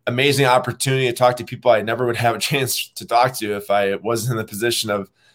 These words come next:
leading a company that talks <laughs> about sports cards just daily, you know, for the last two years. But it opens my eyes up to things that the person that just sits on Instagram and just reads, you know, scrolls through doesn't see. And it, it is a lot,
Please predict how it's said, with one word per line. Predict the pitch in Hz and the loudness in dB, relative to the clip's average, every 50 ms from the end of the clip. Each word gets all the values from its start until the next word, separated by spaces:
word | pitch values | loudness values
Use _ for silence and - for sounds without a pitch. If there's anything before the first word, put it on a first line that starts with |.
| _ _ _ _ | _ _ _ _
leading | - 127 127 127 123 | 0 2 2 4 4
a | 117 110 | 2 0
company | 110 123 123 123 101 117 120 117 | 0 0 0 0 0 0 0 0
that | 113 110 - | 0 2 4
talks | 123 123 120 - - | 4 4 4 4 0
<laughs> | |
about | - 135 117 110 | -2 -2 -2 -2
sports | - - - - 135 139 135 - | -2 -2 0 4 4 4 4 2
cards | - - - 123 117 113 113 | -2 -2 0 0 0 0 0
just | - - - 131 117 - - | -4 -4 -2 -4 -4 -4 -6
daily, | - 95 110 123 123 107 101 | -4 0 2 2 2 2 0
you | 98 101 | -2 -2
know, | 98 101 104 | -4 -4 -6
for | 101 110 | -6 -4
the | 104 | 0
last | 104 110 110 110 107 - | 2 2 2 2 0 -4
two | - 120 110 | -4 -4 -4
years. | 104 107 117 117 107 101 98 | 0 0 0 0 0 -2 -6
But | - _ 101 98 90 - _ - 135 - _ _ _ _ _ | -4 _ -2 -2 -2 -2 _ -14 -16 -16 _ _ _ _ _
it | - | 4
opens | 117 123 135 135 147 143 131 120 | 4 4 6 4 4 2 4 4
my | 123 123 127 | 4 4 6
eyes | 127 135 143 139 - | 4 4 4 4 4
up | 143 - 147 - | 4 4 4 2
to | - 117 113 | -2 -4 -4
things | - - 131 135 139 135 117 | 0 0 0 0 0 -2 2
that | 123 123 117 113 107 98 - _ _ _ - _ _ _ _ _ _ | 4 6 6 6 4 2 -2 _ _ _ -20 _ _ _ _ _ _
the | - 127 | -10 -10
person | 127 - 143 147 139 127 135 | -2 0 0 2 2 0 0
that | 131 123 | -2 -2
just | - 127 120 - | -2 -2 -4 -2
sits | - 139 135 131 | -2 -2 -2 -2
on | 127 | -2
Instagram | 120 131 139 135 - - 127 113 113 117 | -2 -2 -2 -2 -2 -2 0 0 0 0
and | 113 113 113 | -2 -4 -6
just | 110 98 101 | -6 -6 -4
reads, | 117 147 160 135 - - | -2 -2 -2 -4 -8 -6
you | 120 123 | -4 -2
know, | 113 107 | -2 0
scrolls | - - 147 139 135 139 | -2 0 0 0 0 0
through | - 156 151 127 | 0 0 0 0
doesn't | 113 117 123 131 127 117 | 0 0 0 -2 -4 -6
see. | 110 - - 180 160 117 95 | -6 -4 -2 0 0 0 0
And | 92 104 101 101 98 - _ _ _ _ _ _ _ _ | 0 0 -2 -2 -6 -10 _ _ _ _ _ _ _ _
it, | - 117 117 117 - - | 2 2 2 2 0 -2
it | 120 123 120 | 0 2 4
is | 123 123 117 104 - - _ _ _ _ _ _ _ _ | 4 4 2 0 -2 -8 _ _ _ _ _ _ _ _
a | 95 92 | -8 -8
lot, | 90 92 101 107 104 92 82 - | -6 -4 -2 0 0 -2 -2 -6